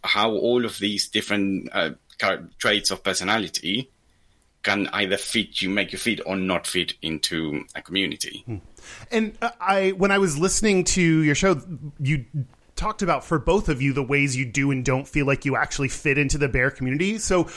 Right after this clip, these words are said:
Speaker 2: I'm curious to hear, like, what ways do you feel like you're,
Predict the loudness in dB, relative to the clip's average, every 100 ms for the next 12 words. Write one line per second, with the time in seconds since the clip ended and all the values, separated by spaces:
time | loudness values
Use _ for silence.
0 | -6 0 0 2 2 4 4 2 4 2
1 | 2 0 2 0 2 2 2 0 -4 -4
2 | 0 0 2 2 2 2 2